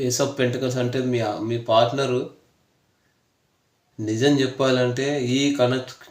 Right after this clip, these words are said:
కనెక్షన్‌ని ఫిక్స్ చేయాలనుకుంటున్నారు. ఇంకా ఈ కనెక్షన్ నాకు కావాలి, మీకు ఒక ఆఫర్ ఇవ్వాలి. So, నేను మిమ్మల్ని చాలా బాధ పెట్టాను, మిమ్మల్ని చాలా ఇబ్బంది పెట్టాను,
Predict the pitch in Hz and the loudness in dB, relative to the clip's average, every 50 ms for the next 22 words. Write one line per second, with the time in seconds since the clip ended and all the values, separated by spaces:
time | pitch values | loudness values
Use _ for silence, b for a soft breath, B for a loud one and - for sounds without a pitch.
0 | - - 120 123 127 127 - - 135 127 127 139 143 - 131 127 123 - - - | -4 -2 -2 -2 -2 -4 -4 -4 -2 -2 -2 -4 -4 -2 -4 -2 0 0 0 4
1 | 139 131 131 127 120 117 113 113 117 113 113 107 101 104 104 104 101 107 113 113 | 4 6 6 6 6 4 2 0 -4 -4 -4 -4 -4 -4 -6 -4 -4 -4 -4 -4
2 | - 107 113 120 117 - 131 127 120 117 113 113 - 110 107 110 113 113 113 120 | -4 -4 -2 -2 -4 -4 -2 -2 -2 -2 -4 -2 0 2 4 4 4 4 4 2
3 | 127 120 120 117 120 113 107 - 104 101 107 - 120 117 110 104 101 98 98 101 | -2 -2 -2 -4 -6 -6 -4 -2 2 2 2 2 0 -2 -2 -2 -4 -6 -6 -8
4 | 101 - - _ _ _ _ _ _ _ _ _ _ _ _ _ _ _ _ _ | -10 -12 -14 _ _ _ _ _ _ _ _ _ _ _ _ _ _ _ _ _
5 | _ _ _ _ _ _ _ _ _ _ _ _ _ _ _ _ _ _ - - | _ _ _ _ _ _ _ _ _ _ _ _ _ _ _ _ _ _ -20 -14
6 | - - - 120 120 120 120 117 117 117 127 127 131 135 135 139 139 139 - - | -12 -8 -4 -2 0 0 0 0 2 2 2 2 2 0 -2 -4 -6 -8 -12 -18
7 | _ _ _ _ _ _ _ _ _ _ _ _ _ - 123 117 117 120 127 131 | _ _ _ _ _ _ _ _ _ _ _ _ _ -10 -6 -4 0 0 2 0
8 | 127 - - 120 110 113 123 135 135 117 117 117 120 127 127 123 123 117 - 113 | 0 0 0 0 2 2 2 2 2 2 4 4 4 4 4 2 0 -2 -2 -4
9 | 110 107 104 107 107 - - _ _ _ _ _ _ _ _ _ _ _ _ - | -4 -4 -4 -6 -8 -12 -14 _ _ _ _ _ _ _ _ _ _ _ _ -12
10 | - 110 113 117 117 - 110 110 113 127 127 123 117 107 113 127 127 127 120 113 | -8 -4 -4 -4 -2 0 0 2 2 4 4 2 2 2 2 2 2 2 0 -2
11 | 110 - - 127 123 104 101 | -4 -2 2 2 2 2 0